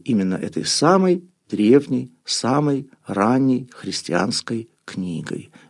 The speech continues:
первым посланием к фессалоникийцам святого апостола Павла.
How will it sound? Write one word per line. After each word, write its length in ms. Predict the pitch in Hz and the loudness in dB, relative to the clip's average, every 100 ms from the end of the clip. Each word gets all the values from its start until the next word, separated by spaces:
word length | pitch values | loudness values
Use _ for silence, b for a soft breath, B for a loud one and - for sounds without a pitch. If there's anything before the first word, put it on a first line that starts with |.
| - | -6
первым 340 | 110 92 90 | -4 -2 -6
посланием 680 | - 78 - 123 165 156 151 | -8 -10 -2 0 0 0 -4
к 80 | 151 | -8
фессалоникийцам 920 | - - - - 85 - 139 143 147 | -10 -10 -8 -8 -10 -2 0 2 -2
святого 600 | 135 - - 104 120 127 123 | -6 -10 -8 -4 -4 -6 -8
апостола 540 | 80 - - - 120 | -12 -8 -8 -8 -12
Павла. 440 | 120 - 53 - | -14 -14 -12 -14